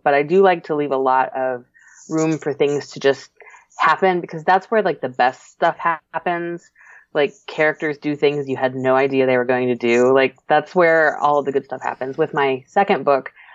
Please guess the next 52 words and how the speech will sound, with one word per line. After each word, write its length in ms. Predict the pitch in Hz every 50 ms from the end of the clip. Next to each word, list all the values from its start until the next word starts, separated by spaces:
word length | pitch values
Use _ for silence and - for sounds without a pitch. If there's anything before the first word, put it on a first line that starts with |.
| - _ _ _
there's 160 | - 165 151 160
a 40 | 151
character 540 | - 185 185 180 - 180 160 151 147 139
who's 200 | 135 151 147 135
in 120 | 104 185 196
the 80 | 196
first 280 | - - 165 156 - -
book 280 | - 139 139 131 - - - _ _ _ _ _ _ _
that 100 | - 147
I 120 | 143 143
hadn't 380 | 135 - - 170 165 165 160 -
intended 520 | 147 151 - - 147 139 135 131 127 131
to 60 | - 135
put 200 | - - 143 135
in 120 | 131 131
the 60 | 131
second 280 | 131 143 127 - 135 127
book 180 | 123 117 - -
at 100 | 127 131
all, 420 | 127 117 - - - - - _ _ _ _
and 320 | - 143 135 131 123 127 123
she, 400 | - - - 165 156 151 147 135 135
like, 220 | 135 127 120 - _ _ - - - -
really 280 | 131 127 127 127 135 139
wanted 340 | 131 123 127 120 127 131 135
to 60 | 135
be 160 | 127 127 127
in 80 | 127 127
the 80 | 127
book, 380 | 113 - 113 123 160 196 - - - - - - - - - - -
and 100 | 170 160
she 60 | 185
kept 200 | - 214 196 160
bothering 420 | - 131 131 139 143 151 160 170 180
me 220 | 185 185 185 180
until 420 | 156 151 - - 139 139 135 127 - -
I 140 | 135 131 117 - -
put 120 | - 135
her 80 | 135 127
in 100 | 127 131
the 80 | 139 120
book, 240 | 123 123 131 131
and 120 | 151 135 135
now 180 | 139 131 139
she's 200 | 135 - 156 139
kind 200 | - - 143 139
of 60 | 127 127
a 80 | 120
big 220 | 117 - 120 101 - _ -
part 220 | - 131 135 131
of 80 | 139 165
it. 220 | 202 254 269 -